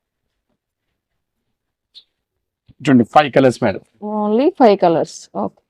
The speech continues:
Speaker 1: ఈ డిజైనర్ శారీస్ అండి, ప్యూర్ డిజిటల్ శారీస్ అండి.
Speaker 2: ఓకే.
Speaker 1: ప్యూర్ డిజిటల్ శారీ వచ్చి మనకి డిజైనర్ వర్క్ ఇస్తాడండి దీని మీద. చూడండి, వాల్యూ యాడెడ్ వర్క్ అంటారు, సీక్వెన్స్ వర్క్. ఇవన్నీ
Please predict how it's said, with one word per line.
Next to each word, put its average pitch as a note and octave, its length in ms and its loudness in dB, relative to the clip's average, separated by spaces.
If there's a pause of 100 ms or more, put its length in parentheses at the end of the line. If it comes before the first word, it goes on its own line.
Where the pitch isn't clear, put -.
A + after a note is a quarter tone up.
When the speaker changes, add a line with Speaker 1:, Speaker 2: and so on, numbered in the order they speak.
(200)
Speaker 1:
ఈ G3 100 6
డిజైనర్ F#3+ 380 8
శారీస్ E3 300 4
అండి, D#3+ 120 8 (100)
ప్యూర్ A3 360 10
డిజిటల్ F#3 360 6
శారీస్ C#3 320 6
అండి. G#2 180 2 (360)
Speaker 2:
ఓకే. A3+ 240 6 (600)
Speaker 1:
ప్యూర్ F3 360 10
డిజిటల్ E3+ 340 6
శారీ D3+ 180 8 (100)
వచ్చి - 260 4 (840)
మనకి E3+ 200 8 (100)
డిజైనర్ E3+ 400 8
వర్క్ D#3+ 220 8
ఇస్తాడండి C3 400 4
దీని A2+ 140 2
మీద. G#2 100 0 (580)
చూడండి, D#3 320 2
వాల్యూ D#3+ 320 10
యాడెడ్ D3+ 280 8
వర్క్ C#3 180 4
అంటారు, C3 280 4 (240)
సీక్వెన్స్ D#3 460 4
వర్క్. D#3 240 4 (1600)
ఇవన్నీ D#3 340 10